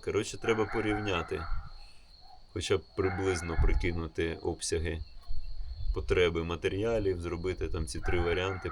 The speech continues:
прикинути якось кошториси, е, цих версій сарая. Скоро одне з наступних відео буде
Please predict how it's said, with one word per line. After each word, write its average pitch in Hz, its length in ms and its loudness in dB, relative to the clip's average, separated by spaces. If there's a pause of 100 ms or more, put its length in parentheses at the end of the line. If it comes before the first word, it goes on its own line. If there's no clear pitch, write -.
прикинути 85 680 0
якось - 380 0 (680)
кошториси, 82 680 0 (1000)
е, 82 300 -2
цих - 420 -8 (180)
версій 90 460 6
сарая. 85 600 4 (1000)
Скоро 95 720 12
одне 92 300 6
з 85 40 4
наступних 92 560 0
відео 82 460 6
буде 85 680 4